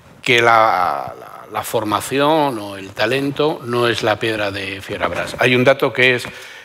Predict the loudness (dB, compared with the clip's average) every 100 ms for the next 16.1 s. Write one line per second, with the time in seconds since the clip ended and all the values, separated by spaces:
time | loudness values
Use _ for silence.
0 | -6 0 2 2 0 2 2 2 0 -6
1 | -6 -6 -6 -6 -6 -6 -6 -6 -8 -8
2 | -8 -8 -8 -10 -12 -14 -14 -18 -18 -12
3 | -4 -2 -2 -2 0 0 0 0 -4 -6
4 | -6 -4 -2 -2 -4 -8 -8 -8 -8 -10
5 | -10 -10 -10 -12 -8 -6 -6 -6 -8 -10
6 | -12 -18 -20 -20 -20 _ -20 -8 -6 -6
7 | -6 -6 0 0 0 -6 -8 -4 0 0
8 | 2 2 0 -2 -18 -14 -14 -14 -18 -18
9 | -18 _ 2 4 4 4 4 4 4 4
10 | 4 4 2 -2 -4 -10 -8 -4 -4 -4
11 | -6 -4 -4 -4 0 2 4 2 0 -2
12 | -4 -4 -6 -8 -8 -6 -6 -6 -8 -6
13 | -8 -10 -10 -12 -14 -14 -16 -16 -16 -14
14 | -4 0 0 0 -2 0 2 4 4 0
15 | -6 -10 -4 -4 0 0 0 -4 -6 -8
16 | -12